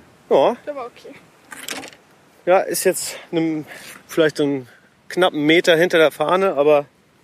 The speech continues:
Speaker 1: davon machst du wahrscheinlich neunundneunzig Prozent rein.
Speaker 2: Schön wär's. Ja, also das ist schon auf jeden Fall eine Länge, die man lochen will und lochen sollte, sagen wir so.
Speaker 1: Ja.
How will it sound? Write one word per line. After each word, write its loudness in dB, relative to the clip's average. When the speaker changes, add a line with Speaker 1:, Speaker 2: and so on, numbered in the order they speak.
Speaker 1:
davon -2
machst 0
du 0
wahrscheinlich 0
neunundneunzig 0
Prozent -2
rein. -2
Speaker 2:
Schön -2
wär's. 0
Ja, -12
also -6
das -6
ist -10
schon -8
auf -16
jeden -6
Fall -8
eine -10
Länge, -12
die -20
man -14
lochen -10
will -4
und -14
lochen -16
sollte, -16
sagen -20
wir -18
so. -10
Speaker 1:
Ja. 0